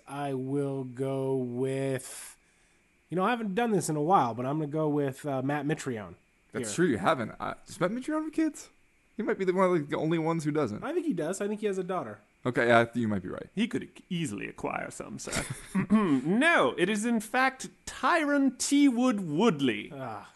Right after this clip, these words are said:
Speaker 1: God.
Speaker 3: Most
Speaker 1: This is
Speaker 3: con-
Speaker 1: hard. This is a hard one.
Speaker 2: This is
Speaker 3: It
Speaker 2: a
Speaker 3: is
Speaker 2: hard one.
Speaker 3: very fiendishly difficult, I might say.
Speaker 2: I feel like maybe since Sir Nigel is feeling poorly, he's decided to take it out on us.
Speaker 3: Everyone will feel poorly around Sir Nigel.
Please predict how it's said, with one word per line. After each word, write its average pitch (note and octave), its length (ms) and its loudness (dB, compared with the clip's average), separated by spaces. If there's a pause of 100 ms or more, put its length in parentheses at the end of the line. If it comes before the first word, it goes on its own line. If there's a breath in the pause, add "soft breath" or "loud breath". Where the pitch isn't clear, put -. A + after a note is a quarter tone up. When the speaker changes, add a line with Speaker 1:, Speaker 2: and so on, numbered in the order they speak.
(160)
Speaker 1:
God. G#2+ 360 -18
Speaker 3:
Most B2 240 -4
Speaker 1:
This F4 100 0
is B2+ 60 0
Speaker 3:
con- D#3+ 100 -6
Speaker 1:
hard. D#3 300 -2
This A3 100 -8
is - 60 -4
a C4 60 -2
hard A#3+ 260 0
one. C#3 140 0
Speaker 2:
This A2+ 140 0
is B2+ 100 0
Speaker 3:
It G#2+ 40 0
Speaker 2:
a - 20 -2
Speaker 3:
is F#2+ 60 -2
Speaker 2:
hard F#2 160 -4
one. F#2 80 -10
Speaker 3:
very C#3+ 220 2
fiendishly E3 640 -4
difficult, - 460 -14
I - 80 -12
might - 240 -14
say. - 160 -10
Speaker 2:
I - 60 -2
feel E3 160 2
like C3+ 140 6
maybe B2+ 420 4
since B2+ 360 -4
Sir - 200 -2
Nigel A#2+ 520 2
is A2 220 -2
feeling B2 320 2
poorly, B2 420 2
he's G#2 140 -6
decided G#2+ 320 -4
to G2 40 -12
take G#2 220 -6
it G2+ 60 0
out A2+ 160 0
on G2 140 -6
us. F#2+ 300 -12 (140)
Speaker 3:
Everyone A#2+ 500 0
will B2 120 -10
feel - 300 -12
poorly - 380 -10
around G1+ 300 -12
Sir - 120 -12
Nigel. - 460 -12